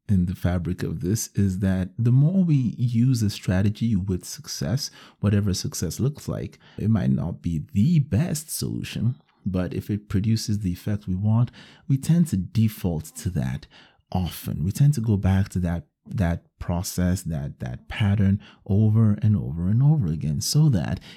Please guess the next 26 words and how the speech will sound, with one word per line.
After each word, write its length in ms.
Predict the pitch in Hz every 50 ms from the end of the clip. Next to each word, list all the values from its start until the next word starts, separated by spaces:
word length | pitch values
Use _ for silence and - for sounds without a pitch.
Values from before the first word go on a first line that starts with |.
| _
if 180 | - 117 104 -
we've 180 | 107 107 104 110
used 340 | 117 135 156 175 156 151 -
additive 600 | 113 117 131 131 127 123 120 110 104 107 107 -
transformations 760 | - - 110 107 104 - - 101 101 98 98 - 98 92 113
in 60 | 98
the 60 | 92
past 380 | - - 101 101 110 107 - -
with 160 | 92 92 -
success, 540 | - 101 - - - 120 143 180 190 - - - - - _ _ -
we 100 | - 143
tend 300 | 139 - 185 180 170 165 -
to 120 | - 113
just 400 | - - 127 120 107 - - - _ _ _ - 95
go 160 | 98 107 101
back 300 | 95 92 92 95 95 -
to 140 | - 92 85
it 100 | 78 82
as 100 | 87 85
our 140 | 76 80
default 540 | 78 76 - 90 82 76 - 82 76 64 -
setting. 420 | - - 71 67 - - - - -
And 360 | - 80 90 95 92 - - -
it's 280 | - 101 101 - - 110
rare 460 | 113 113 120 135 143 135 107 101 98
that 400 | 95 92 92 95 85 98 -